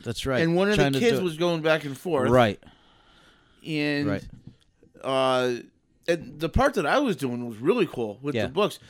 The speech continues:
Speaker 2: And we saw that puzzle early on. I saw it early on.
Speaker 1: Right. You,
Speaker 2: And
Speaker 1: you,
Speaker 2: I
Speaker 1: you
Speaker 2: was
Speaker 1: saw
Speaker 2: looking
Speaker 1: it.
Speaker 2: for a different piece to go in there,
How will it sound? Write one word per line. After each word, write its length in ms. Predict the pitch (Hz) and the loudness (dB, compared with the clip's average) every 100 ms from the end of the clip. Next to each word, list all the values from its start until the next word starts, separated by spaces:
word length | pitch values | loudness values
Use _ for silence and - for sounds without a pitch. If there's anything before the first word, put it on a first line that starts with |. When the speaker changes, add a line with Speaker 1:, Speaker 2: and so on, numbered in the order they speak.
| - _ - | -20 _ -6
Speaker 2:
And 280 | 180 165 165 | -2 -2 -2
we 140 | 175 | -4
saw 480 | - - 175 165 208 | -6 -6 -2 0 0
that 440 | 175 170 165 - | 0 0 0 0
puzzle 640 | - - 190 165 135 120 - _ - | -6 0 0 2 0 0 -6 _ 0
early 360 | 156 143 143 160 | 2 4 4 6
on. 380 | 208 123 104 - | 4 2 -4 -2
I 140 | 135 | 0
saw 240 | 151 185 151 | 2 2 4
it 20 | |
early 280 | 143 143 160 | 2 2 4
on. 260 | 196 160 - 107 104 | 4 4 -2 -14 -8
Speaker 1:
Right. 240 | 117 104 | -4 -2
You, 160 | - 147 | 4 4
Speaker 2:
And 140 | 147 | 4
Speaker 1:
you, 120 | 127 127 | 2 6
Speaker 2:
I 160 | 180 | 8
Speaker 1:
you 60 | 233 | 8
Speaker 2:
was 160 | 208 | 4
Speaker 1:
saw 60 | 185 | 4
Speaker 2:
looking 100 | 180 | 0
Speaker 1:
it. 60 | 151 | 0
Speaker 2:
for 140 | 156 | -2
a 100 | 143 | -2
different 640 | 139 135 180 190 190 156 - _ _ _ _ | -6 -2 -2 0 -2 -4 -6 _ _ _ _
piece 320 | - 190 170 - | -8 -8 -8 -10
to 120 | 151 | -2
go 220 | 143 147 | 0 2
in 160 | 202 160 | 0 0
there, 340 | 120 113 | -2 -6